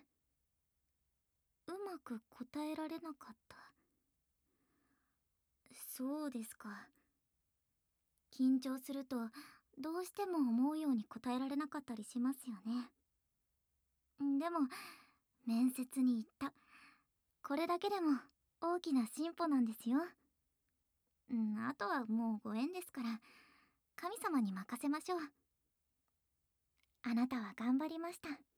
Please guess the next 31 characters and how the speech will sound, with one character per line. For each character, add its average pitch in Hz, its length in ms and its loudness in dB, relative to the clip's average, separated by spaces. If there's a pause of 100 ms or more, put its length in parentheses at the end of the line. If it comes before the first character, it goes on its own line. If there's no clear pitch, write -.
(920)
偉 262 320 10
い、 226 240 8
偉 294 160 4
い。 330 120 -4 (1200)
<laughs> - 80 -14 (1200)
今 370 100 4
日 403 60 6 (100)
は 226 40 6
頑 240 260 6
張 339 100 6
っ 370 60 0
た 381 120 2
の 277 120 8
で、 254 80 6 (800)
ゆ 240 120 2
っ - 60 -4 (120)
く 285 140 -2
り 269 160 -2 (380)
あ 254 100 0
っ 247 60 0
た - 180 -2
か 370 120 4
い 381 100 4
お 349 40 4
風 339 120 2
呂 294 80 6
に 233 120 8
浸 - 140 -14
か - 120 -6
っ 247 40 -4
て、 285 320 -2